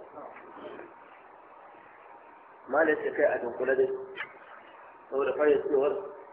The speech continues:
za a daɗe ana yi, lissafin bai, bai cinye ba. Abin da yawa, shi ke sai a dunkule dai. فقد كان النبي صلى الله عليه وسلم.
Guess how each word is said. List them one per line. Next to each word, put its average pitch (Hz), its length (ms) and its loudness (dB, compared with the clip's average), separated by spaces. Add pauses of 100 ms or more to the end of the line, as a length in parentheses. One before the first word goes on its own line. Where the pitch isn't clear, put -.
(460)
za 147 80 4
a 139 60 4
daɗe 143 220 4
ana 127 240 2
yi, 110 100 -4 (220)
lissafin 135 440 0 (300)
bai, 110 160 -2 (680)
bai 123 200 2
cinye 123 280 -2
ba. 104 120 -2 (1000)
Abin 147 300 4
da 131 80 6
yawa, 135 220 6 (580)
shi 160 140 -6
ke - 160 0
sai - 120 8
a 135 100 8
dunkule 127 340 2
dai. 139 320 -2 (200)
فقد 127 260 2
كان 156 300 4
النبي 151 540 0
صلى 156 220 -2
الله 135 460 2
عليه 131 220 2
وسلم. - 560 -6